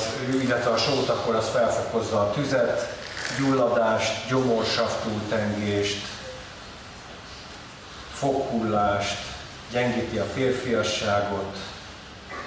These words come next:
ére-, érelmeszesedést, merev ereket, vérzéseket, bőr-, bőrbajokat, köszvényt okozhat a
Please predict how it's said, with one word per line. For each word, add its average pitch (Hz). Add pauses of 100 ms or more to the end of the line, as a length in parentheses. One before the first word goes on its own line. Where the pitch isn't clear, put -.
(1300)
ére-, 120
érelmeszesedést, 110
merev 117
ereket, 107 (880)
vérzéseket, 110
bőr-, 107
bőrbajokat, 104
köszvényt 98 (720)
okozhat -
a -